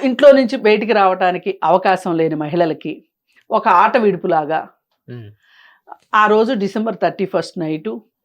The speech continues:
Speaker 1: ఒక ఎంటర్టైన్మెంట్ ప్రోగ్రామ్ ఏర్పాటు చేస్తే మీరు తిరిగి వచ్చేటప్పుడు జాగ్రత్త అని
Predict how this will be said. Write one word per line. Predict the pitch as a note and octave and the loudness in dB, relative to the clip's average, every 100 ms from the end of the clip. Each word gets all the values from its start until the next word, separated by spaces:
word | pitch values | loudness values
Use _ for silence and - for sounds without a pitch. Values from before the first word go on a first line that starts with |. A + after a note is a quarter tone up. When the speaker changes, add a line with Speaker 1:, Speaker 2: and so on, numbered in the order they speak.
| _ _ _ D#4+ | _ _ _ -4
Speaker 1:
ఒక | G3 G3 - _ _ _ | -2 -2 -6 _ _ _
ఎంటర్టైన్మెంట్ | F3+ F#3+ B3 B3+ A3+ F#3+ E3 | -4 -2 2 2 2 -2 -4
ప్రోగ్రామ్ | F3 E3+ F#3 E3+ | -4 0 0 0
ఏర్పాటు | D#3+ E3+ F3+ D#3+ - | -2 -2 -2 -2 -4
చేస్తే | D3 - D3 D3 - _ _ _ _ _ _ _ _ _ _ _ _ _ C4 | -14 -12 -12 -12 -14 _ _ _ _ _ _ _ _ _ _ _ _ _ -2
మీరు | A#3 B3 | -2 -2
తిరిగి | G#3 B3+ D#4 | -2 0 4
వచ్చేటప్పుడు | E4 - A#3 A3 A#3 | 4 4 0 0 -2
జాగ్రత్త | A3+ F#3 F#3 G#3 - G3+ G#3+ _ _ _ _ _ _ _ _ _ _ _ - | 0 2 2 0 -2 -2 -2 _ _ _ _ _ _ _ _ _ _ _ -2
అని | F#3 B3+ G3 B3 | 0 2 2 -2